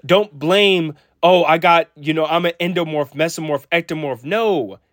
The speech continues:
don't do that. Don't put that label, like I said before, like I said before,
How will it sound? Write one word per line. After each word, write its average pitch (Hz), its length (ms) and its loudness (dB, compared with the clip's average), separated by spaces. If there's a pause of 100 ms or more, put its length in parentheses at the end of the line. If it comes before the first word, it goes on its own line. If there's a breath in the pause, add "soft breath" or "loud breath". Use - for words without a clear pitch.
(220)
don't 196 260 0
do 233 200 -6
that. 135 400 0 (1200)
Don't 185 160 2
put 220 140 -6
that 185 180 2
label, 196 340 2
like 120 180 -6
I 139 60 -2
said 160 220 -6
before, 202 580 -2 (2000)
like 127 180 -2
I 143 80 2
said 160 240 -2
before, 202 540 0